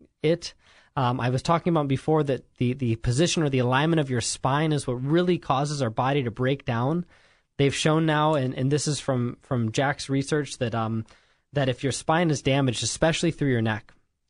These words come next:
so if it, so if you have a decreased range of motion, if you feel like there's pressure through there, if you're getting headaches or neck pain or having numbness or tingling coming down under your fingers,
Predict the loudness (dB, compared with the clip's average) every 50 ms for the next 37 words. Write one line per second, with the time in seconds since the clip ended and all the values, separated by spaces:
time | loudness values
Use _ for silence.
0 | -20 -20 -20 -16 -6 -2 0 0 0 0 -2 -4 -6 -4 -2 -2 -2 0 0 -2
1 | 0 0 -2 -4 -4 _ _ -4 -2 -2 -2 -2 -2 0 0 0 0 0 0 2
2 | 2 2 0 0 0 2 2 2 2 0 0 -4 -2 -2 -2 -2 0 0 0 2
3 | 0 -2 -4 -4 -2 -2 -2 -2 0 -2 -4 -2 0 0 2 2 2 2 2 0
4 | -2 _ _ _ _ -20 -20 _ _ _ -10 -6 -2 -2 0 0 2 0 0 0
5 | 0 2 2 4 2 2 0 -2 0 2 2 0 0 -2 -4 -2 0 0 2 2
6 | 0 0 0 0 0 0 0 2 2 2 2 2 2 0 0 -2 -4 -6 -4 -2
7 | 0 0 0 0 0 -2 -2 -2 0 0 0 0 0 0 0 0 -2 -2 -2 -2
8 | 0 2 2 2 0 0 -4